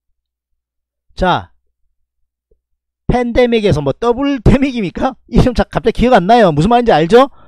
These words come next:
독감하고 코로나하고 겹쳐가지고 지금 복합 키트 시즌이 가지고 있거든요. 그 수요도 한번 기대해 볼 수 있습니다. 그러면 올라가면, 올라가면요. 이야.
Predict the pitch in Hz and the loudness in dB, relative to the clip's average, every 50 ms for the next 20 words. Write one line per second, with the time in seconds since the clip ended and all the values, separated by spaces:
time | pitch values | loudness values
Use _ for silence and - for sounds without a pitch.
0 | _ _ _ _ _ _ _ _ - - _ - - - - - - 285 294 285 | _ _ _ _ _ _ _ _ -20 -6 _ 2 4 4 2 2 0 0 2 4
1 | 294 254 214 170 160 151 139 143 156 143 - - - - 240 262 262 277 277 254 | 4 2 2 2 2 2 2 4 2 2 2 0 0 0 2 2 0 0 0 -2
2 | 196 147 - - - 269 - - - 262 240 226 208 170 190 160 131 - - 170 | -2 -2 -2 0 -2 -2 0 0 -2 0 0 0 0 -2 -6 -10 -10 -12 -14 -14
3 | 165 190 170 147 143 151 139 120 101 - _ _ _ _ _ _ _ _ _ _ | -10 -8 -6 -4 -4 -6 -6 -8 -12 -16 _ _ _ _ _ _ _ _ _ _
4 | _ _ _ _ _ _ _ _ _ _ _ _ - - 233 - - - 262 - | _ _ _ _ _ _ _ _ _ _ _ _ 0 0 0 0 0 -2 -2 -2
5 | - - - - 277 - - - 214 170 135 107 90 - _ _ _ _ _ - | -2 -2 -2 -2 -4 -4 -4 -4 -4 -2 -4 -6 -8 -14 _ _ _ _ _ -18
6 | - 233 220 247 233 202 156 - - 120 214 220 285 240 156 - 202 175 170 139 | -16 -6 -2 -2 -2 -2 -4 -6 -4 -4 -4 -2 0 -2 0 0 -2 -4 -4 -6
7 | 120 113 110 131 180 196 - _ _ _ _ _ _ _ _ _ _ _ _ _ | -4 -6 -6 -8 -10 -12 -16 _ _ _ _ _ _ _ _ _ _ _ _ _
8 | - 170 170 - - 254 277 285 - 240 156 147 135 135 151 151 - - - 202 | -8 -6 -6 -6 -4 -4 -4 0 0 0 0 0 0 -2 -4 -8 -10 -8 -8 -2
9 | 262 262 214 208 220 - - 180 - - 185 208 208 175 175 175 185 202 185 131 | -2 0 0 0 -4 -4 -6 -10 -10 -10 -10 -10 -8 -8 -8 -8 -8 -8 -8 -8
10 | 113 - _ - 190 214 240 247 226 202 - 151 185 208 190 143 135 151 143 113 | -8 -10 _ -8 -6 -4 -2 -2 -2 -2 -2 -4 -6 -6 -4 -6 -4 -6 -6 -8
11 | 92 90 - _ _ _ _ _ _ _ _ _ _ _ _ _ _ _ _ _ | -10 -14 -18 _ _ _ _ _ _ _ _ _ _ _ _ _ _ _ _ _
12 | _ _ _ _ _ _ _ - - 180 180 170 180 190 185 147 123 120 147 170 | _ _ _ _ _ _ _ -20 -20 -18 -16 -14 -12 -12 -12 -12 -12 -12 -12 -14
13 | 170 156 107 92 90 90 95 98 90 - - - - - - | -14 -16 -18 -20 -20 -20 -20 -20 -20 -20 -20 -20 -20 -20 -20